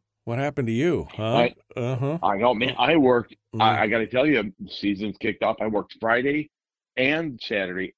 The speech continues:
Speaker 2: and Sunday, and I'm not, not bragging. It just happens to be the season. But yeah, I missed you. How was your turnout at Captain's?
Speaker 1: Oh, it was not bad. A couple people showed up. We were just chatting and
Speaker 2: Nice.
Speaker 1: talking. It was just nice. You
Speaker 2: It's
Speaker 1: know,
Speaker 2: a
Speaker 1: li-,
Speaker 2: great place
Speaker 1: little
Speaker 2: to
Speaker 1: bit of
Speaker 2: hang
Speaker 1: cup
Speaker 2: out.
Speaker 1: of coffee
Speaker 2: Mm-hmm.
Speaker 1: and just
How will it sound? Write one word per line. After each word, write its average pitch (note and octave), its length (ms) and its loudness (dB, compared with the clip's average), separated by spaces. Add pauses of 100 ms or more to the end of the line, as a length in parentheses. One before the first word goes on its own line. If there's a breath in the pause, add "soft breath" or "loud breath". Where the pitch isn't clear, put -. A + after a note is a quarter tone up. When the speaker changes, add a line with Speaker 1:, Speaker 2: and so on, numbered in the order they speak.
Speaker 2:
and C3 280 -6
Sunday, B2 540 -8
and B1+ 100 -12
I'm D2 120 -8
not, F#2 320 -4
not F#2+ 280 -4
bragging. G#2+ 400 -2
It - 120 -12
just - 160 -6
happens F#2+ 400 -2
to E2 100 -10
be F#2+ 140 0
the E2 100 -4
season. F#2+ 380 -2
But F#2 80 2
yeah, A2+ 140 6
I G#2 100 4
missed A2+ 200 0
you. A#2 80 2
How C#3 80 4
was D#3+ 140 2
your D3+ 80 2
turnout C#3 320 -2
at A#2+ 80 -10
Captain's? - 440 -4 (380 loud breath)
Speaker 1:
Oh, A3 160 4
it C#4 60 2
was D#3 140 0
not F#2+ 160 -2
bad. F2 180 -4
A B2 60 -4
couple F#2+ 260 -6
people E2 280 -10
showed E2 280 -6
up. E2+ 180 -6
We E2+ 140 -6
were E2+ 120 -6
just E2 260 -12
chatting E2+ 320 -8
and F2 120 -10
Speaker 2:
Nice. F#2 120 -4
Speaker 1:
talking. F2 260 -6
It C#3 80 -2
was F#3 140 -4
just G3 200 -2
nice. A#2 400 -4
You C#3 100 -6
Speaker 2:
It's C3 80 -2
Speaker 1:
know, C3+ 40 2
Speaker 2:
a B2+ 40 -2
Speaker 1:
li-, C3 80 -2
Speaker 2:
great - 140 -6
place F#2 140 -6
Speaker 1:
little C3 140 0
Speaker 2:
to - 20 -2
Speaker 1:
bit B2+ 120 0
of A#2+ 60 -6
Speaker 2:
hang - 40 -6
Speaker 1:
cup - 100 0
Speaker 2:
out. - 60 -6
Speaker 1:
of A2+ 80 -8
coffee A#2 400 -2
Speaker 2:
Mm-hmm. B2 60 -2
Speaker 1:
and G#2 100 -6
just G#2 160 -8